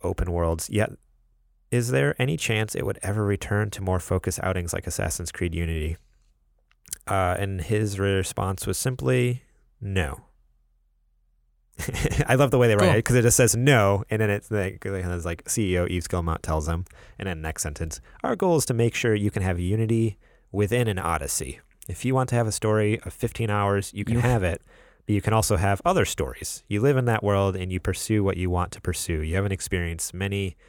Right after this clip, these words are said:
Speaker 1: Unity-like experiences." So I guess their thought in making these games now is, instead of having the little fifteen-hour experience, well, we're gonna make this game sixty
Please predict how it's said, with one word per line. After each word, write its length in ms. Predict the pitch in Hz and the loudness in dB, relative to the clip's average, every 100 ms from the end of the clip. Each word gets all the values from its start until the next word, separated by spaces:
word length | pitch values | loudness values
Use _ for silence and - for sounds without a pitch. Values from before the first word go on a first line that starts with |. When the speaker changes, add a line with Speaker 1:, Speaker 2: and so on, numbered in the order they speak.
| _ _ _ | _ _ _
Speaker 1:
Unity-like 760 | 87 90 87 85 85 82 80 | -4 -2 -2 -4 -4 -4 -6
experiences." 880 | - - - 78 73 71 - - - - _ _ _ | -8 -12 -8 -8 -8 -10 -12 -12 -14 -18 _ _ _
So 400 | - 110 104 107 - | 2 4 4 0 -4
I 120 | - 117 | -2 2
guess 360 | 139 123 - - - | 2 2 -2 -8 -4
their 140 | 117 | -2
thought 320 | 101 - 98 98 | 0 0 0 0
in 220 | 90 87 | -4 -2
making 300 | 156 185 120 | -2 -2 0
these 160 | 110 | 0
games 280 | - 101 95 | 0 -2 0
now 280 | 92 90 92 | 0 2 2
is, 260 | 92 87 - - - - | 2 -2 -8 -18 -20 -6
instead 180 | - | 0
of 140 | 107 92 | 2 2
having 260 | 101 95 | 2 0
the 80 | 95 | -2
little 360 | 90 87 85 85 | -2 0 0 -4
fifteen-hour 760 | - 92 - 90 82 80 78 76 - _ - | -6 -12 -6 -4 -2 -2 -2 -4 -8 _ -16
experience, 720 | - - 127 113 92 90 - - | -10 -4 0 0 0 -4 -10 -8
well, 240 | 92 90 | -6 -4
we're 140 | 90 | -4
gonna 100 | 95 | -4
make 160 | 90 90 | -6 -6
this 120 | 92 - | -6 -6
game 260 | 95 92 | -4 -6
sixty 580 | 82 - 82 - 82 82 | -6 -8 -8 -8 -8 -8